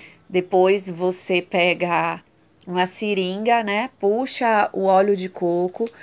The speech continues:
e coloca naqueles aplicadores mesmo de pomada na vagina. Você vai preencher, colocar. E depois,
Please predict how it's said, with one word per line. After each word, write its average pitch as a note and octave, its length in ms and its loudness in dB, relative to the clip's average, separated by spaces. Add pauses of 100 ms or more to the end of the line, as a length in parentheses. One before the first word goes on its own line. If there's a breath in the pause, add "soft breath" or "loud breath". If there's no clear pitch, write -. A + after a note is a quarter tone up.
(340 loud breath)
e G3 120 -4
coloca A3+ 840 4 (300)
naqueles G3 840 0
aplicadores G3+ 960 2
mesmo F3+ 560 -4 (340 loud breath)
de E3 140 -8
pomada E3 640 2
na D#3+ 100 0
vagina. D#3+ 760 -4 (140)
Você E3 240 -6
vai D#3+ 220 0
preencher, E3+ 580 -4
colocar. D#3+ 680 -4 (1040 loud breath)
E G3+ 100 -4
depois, A3+ 680 6